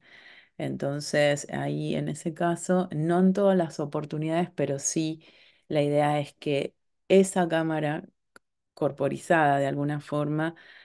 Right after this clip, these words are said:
eh, hace un, un recorte, eh, subjetivo de, de la mirada, ¿no? Nada más que eso quería comentar. Gracias.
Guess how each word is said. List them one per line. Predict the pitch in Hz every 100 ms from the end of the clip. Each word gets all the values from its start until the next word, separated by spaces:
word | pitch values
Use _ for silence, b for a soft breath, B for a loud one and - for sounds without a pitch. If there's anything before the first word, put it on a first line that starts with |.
| B _
eh, | - 151 143 139 139 131 127 -
hace | - 147 - 160 139
un, | 156 156 - _ _ _ _
un | 165 170
recorte, | - 156 156 156 160 156 165 170 175 B B B _ _
eh, | 143 139 131
subjetivo | - 170 147 - 143 147 147 151 151 156
de, | 131 127 123 123 127
de | - 135
la | 135
mirada, | 135 127 131 135 143
¿no? | 135 139 147 _ _ _
Nada | 156 139
más | 135 135
que | - 135
eso | - 147
quería | - 139 135 143 -
comentar. | 143 135 139 143 123 _
Gracias. | - 139 - 151